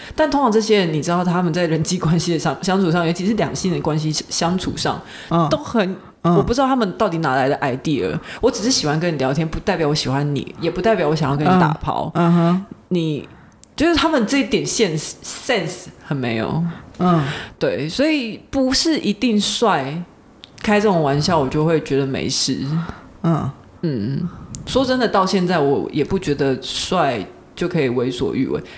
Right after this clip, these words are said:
Speaker 1: 而且你要不要骚扰别人，
Speaker 2: 当然啦。
Speaker 1: 就是跟你帅或不帅没有关系啊。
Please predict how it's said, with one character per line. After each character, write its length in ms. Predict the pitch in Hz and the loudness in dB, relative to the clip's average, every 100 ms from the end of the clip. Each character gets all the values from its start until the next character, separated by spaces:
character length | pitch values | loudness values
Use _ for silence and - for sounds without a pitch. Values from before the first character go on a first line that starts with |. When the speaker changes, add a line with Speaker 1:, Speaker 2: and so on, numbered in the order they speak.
| - | -4
Speaker 1:
而 80 | 196 | 2
且 140 | 233 | 2
你 140 | 175 | 2
要 120 | 151 202 | 2 2
不 80 | |
要 80 | 170 | 2
骚 240 | 180 185 165 | 4 6 4
扰 80 | |
别 80 | 147 | 4
人， 80 | 135 | 2
Speaker 2:
当 0 | |
然 100 | 135 | 2
啦。 60 | 143 | 0
Speaker 1:
就 100 | 160 | -2
是 80 | 160 - | -2 -4
跟 160 | 165 | -4
你 80 | 147 | -2
帅 300 | 127 156 143 | -4 -2 0
或 440 | 139 143 120 76 78 - - | 2 2 2 -2 -6 -14 -10
不 120 | - 135 | -6 -4
帅 480 | - 147 117 139 156 - - - - - - - - | -2 -2 0 -2 -6 -10 -20 -18 -16 -16 -18 -20 -6
没 140 | 151 | -2
有 80 | 139 | 0
关 200 | - - | 0 -2
系 200 | 147 - | -2 -4
啊。 340 | - 156 175 | -4 -4 -4